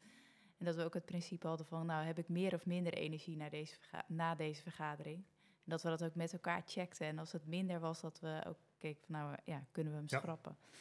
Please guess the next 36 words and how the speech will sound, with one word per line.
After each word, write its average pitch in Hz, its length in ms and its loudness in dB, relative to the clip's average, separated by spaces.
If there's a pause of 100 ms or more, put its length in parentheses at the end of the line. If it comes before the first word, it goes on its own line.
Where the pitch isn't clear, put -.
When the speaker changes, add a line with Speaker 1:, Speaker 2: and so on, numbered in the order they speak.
(720)
Speaker 1:
Dus - 0 -
dat, 160 320 -8
eh, 151 60 -6 (400)
Speaker 2:
Dus, - 220 0
eh, 90 200 2 (340)
feedback 113 460 0
loop 110 160 4
inbouwen, 101 480 2
Speaker 1:
Ja. 190 200 4
Speaker 2:
eh, 101 120 -6
is 98 140 -8
natuurlijk 104 280 -2
altijd 95 220 -2
een 95 60 4
hele 98 140 6
goeie. 104 320 0 (280)
Ehm, 104 280 0 (440)
en, 123 300 2
ehm, 107 260 2 (180)
eh, 104 180 -4
met 104 180 0
alles 131 220 4
in 120 80 6
het 101 100 2
leven, 117 340 4
op 123 60 -4
het - 100 -14
moment 113 200 4
dat 110 100 4
je 107 80 0
beperkingen 120 600 2
aanbrengt, 123 640 0
moet 117 180 2
je - 60 0
scherper 104 340 2
kiezen. 104 280 -2